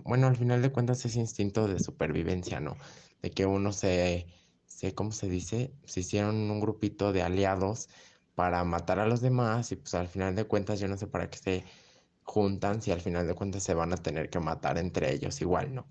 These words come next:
Y al final de cuentas hay un vato que es como el líder y que al final, que termina por traicionarlos, ah,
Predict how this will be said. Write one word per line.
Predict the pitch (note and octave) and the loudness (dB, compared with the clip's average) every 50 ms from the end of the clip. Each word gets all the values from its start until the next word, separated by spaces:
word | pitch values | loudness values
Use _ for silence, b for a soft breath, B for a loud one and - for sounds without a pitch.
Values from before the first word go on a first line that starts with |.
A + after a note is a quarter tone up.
| b b b b b b - | b b b b b b -6
Y | G#2+ | -4
al | G2+ | -2
final | G#2+ A2+ A2+ A2+ A#2 | 0 2 2 4 4
de | A#2+ | 4
cuentas | A#2 A#2+ A2+ G#2+ A2+ G#2 - - | 2 0 -2 -2 -4 -6 -4 -6
hay | - - - F#2+ G2 G2+ | -4 -2 0 2 4 4
un | G2+ G2+ G2+ F2 | 4 2 2 2
vato | F#2 F2+ F#2+ - - - G#2 G#2 G#2 G#2+ G#2+ - | 2 0 0 0 0 2 2 4 4 2 0 -2
que | - - D#2+ D2+ D2+ | -2 -2 0 0 -2
es | - - | -4 -4
como | - - F#2 E2 D#2 | -2 -2 0 0 0
el | D#2 E2+ | 0 2
líder | F2 F#2+ G2 F#2 G2+ G2 A2 C3 C3+ - - - - - _ _ _ _ _ _ _ - | 4 4 4 4 4 4 4 2 0 -4 -8 -20 -20 -20 _ _ _ _ _ _ _ -2
y | F2+ F#2 F2+ F2+ F2+ F2+ F2+ F2+ F2+ F2+ F2 F2+ F2+ F2 F2+ F#2 - - - - _ - | 0 2 4 4 4 4 6 4 4 4 4 4 2 0 0 -4 -8 -12 -20 -20 _ -4
que | - F#2+ | -2 0
al | F2+ F2 | 0 0
final, | G2+ F#2 F#2+ F#2+ F#2 E2+ - - - - _ - - - | 0 0 2 2 0 -2 -4 -8 -14 -20 _ -20 -8 -2
que | - G#2 G2 F#2+ F#2+ F#2+ F#2+ F#2+ F2+ E2+ - - - - - - _ - - - - _ _ _ | 2 4 4 4 6 4 4 2 0 -2 -8 -16 -20 -20 -20 -20 _ -20 -20 -20 -20 _ _ _
termina | - A2 G#2+ A2 A2 A2 A#2 A#2+ C3 - | 4 4 6 6 6 6 6 6 4 4
por | A2+ G2+ - | 2 0 2
traicionarlos, | - G2 F2 F2+ F#2 - - G2+ F#2 F#2 F#2 F2+ F2+ F#2 G#2+ G#2 A#2+ C#3 D#3+ C#3+ - - | 2 2 2 2 0 0 2 2 2 4 4 2 2 2 4 4 4 2 2 -2 -4 -6
ah, | F2+ F2+ F2 E2 - - | -4 -2 -2 -2 -4 -4